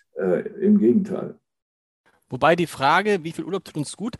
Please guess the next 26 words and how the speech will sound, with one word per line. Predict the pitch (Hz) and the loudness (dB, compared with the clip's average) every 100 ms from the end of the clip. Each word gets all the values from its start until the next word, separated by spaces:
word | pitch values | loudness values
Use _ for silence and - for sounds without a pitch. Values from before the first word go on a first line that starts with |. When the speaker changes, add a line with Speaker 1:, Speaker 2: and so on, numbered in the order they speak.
| - - | -18 -20
Speaker 2:
finde | - 180 196 | -4 0 0
ich | 175 | 0
ja | 170 | -2
gar | 139 113 160 | 0 0 0
nicht | 160 | -4
so | - 151 156 | -6 -6 -4
allgemein | 120 147 139 143 190 | 0 2 2 2 0
beantwortet | 139 98 117 113 107 | 0 -2 -4 -6 -4
werden | 98 107 | -4 -4
kann. | 110 117 | -6 -4
Wir | |
versuchen | 131 143 190 | -4 -4 -2
das | 180 170 - | -2 -4 -4
in | |
Deutschland | 151 160 165 | -4 -2 -2
ja | 151 | -2
immer | 160 175 170 | 0 0 2
alle | 143 156 | 2 2
gleich | 127 156 - | 2 -2 -4
zu | - | -12
behandeln | 101 110 151 156 | -8 -4 -4 -2
und | |
jetzt | 151 - | -4 -4
haben | 151 | -2
einfach | 156 151 - | 0 -2 0
alle | 156 | 2